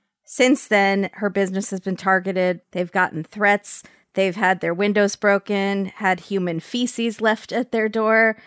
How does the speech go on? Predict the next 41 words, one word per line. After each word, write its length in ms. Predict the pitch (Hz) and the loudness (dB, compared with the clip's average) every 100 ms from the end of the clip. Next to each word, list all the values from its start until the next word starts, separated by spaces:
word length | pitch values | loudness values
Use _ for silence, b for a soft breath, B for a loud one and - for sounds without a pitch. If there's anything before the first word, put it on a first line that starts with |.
| B B - | B B -2
graffiti 520 | 202 196 226 220 220 | -2 0 -2 -2 -2
calling 380 | 214 208 196 185 | -2 0 0 0
them 120 | 170 | -2
pedophiles. 920 | 226 202 202 214 202 196 196 196 - - _ _ _ _ _ | -2 -2 0 2 4 4 2 0 -4 -16 _ _ _ _ _
The 180 | 202 - | -4 2
owner 300 | 208 220 220 | 2 4 4
and 140 | 208 214 | 4 0
her 120 | 190 | -4
children 420 | - 202 202 196 | -2 -2 0 -2
were 140 | 180 | -2
doxxed. 800 | 165 185 185 190 - - - - _ _ _ | 0 4 4 2 -4 -14 -14 -20 _ _ _
Horrible 460 | - 277 262 226 190 | 4 6 8 4 0
things. 440 | 208 190 190 190 - | 0 0 0 -4 -8
So 360 | - - 214 208 | -2 4 6 4
people 300 | - 233 214 | 2 -2 -2
stopped 320 | - 208 - | 2 2 0
coming 560 | - 262 233 175 185 214 b b _ - | 2 4 4 4 0 -4 b b _ -4
because 220 | 185 202 | 0 2
they 100 | 208 | 2
didn't 180 | 214 220 | 2 2
feel 180 | 247 226 | 0 2
safe. 520 | - 165 190 - - _ _ - | 0 0 0 -6 -20 _ _ -2
And 180 | 196 | 0
now 200 | 190 185 | 4 4
they're 140 | 196 208 | 4 2
being 220 | 208 196 | 2 0
forced 320 | - 196 - | 0 -2 -2
to 80 | 190 | -6
close 280 | - 180 175 | 0 0 -2
at 100 | 175 | -6
the 100 | 180 | -4
end 140 | 180 | -4
of 100 | 185 | -4
the 80 | 190 | -4
month 280 | 170 170 - | -2 -4 -6
if 140 | 190 - | -12 -6
they 100 | 190 | -4
don't 180 | 190 196 | -2 -2
raise 200 | 190 202 | -4 -2
enough 220 | 185 - | -4 -4
money. 360 | 170 165 175 | -6 -4 -8